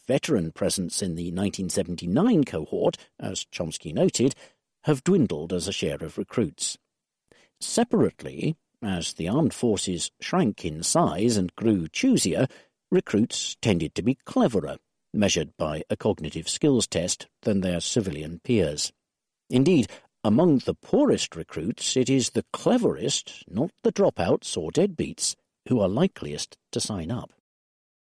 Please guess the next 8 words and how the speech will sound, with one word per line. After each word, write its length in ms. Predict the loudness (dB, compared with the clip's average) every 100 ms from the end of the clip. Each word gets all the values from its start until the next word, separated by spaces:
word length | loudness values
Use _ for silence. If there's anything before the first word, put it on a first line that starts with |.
| _ 2
In 120 | 4
short, 460 | 4 4 4 2 -2 _ _ _
soldiering 600 | 0 4 6 6 6 6
has 200 | 4 2
become 540 | 2 0 4 6 6 4 _ 2
a 60 |
middle-income 840 | 4 4 4 4 4 2 0 -6 -2
business. 580 | 0 0 -4 -4 -8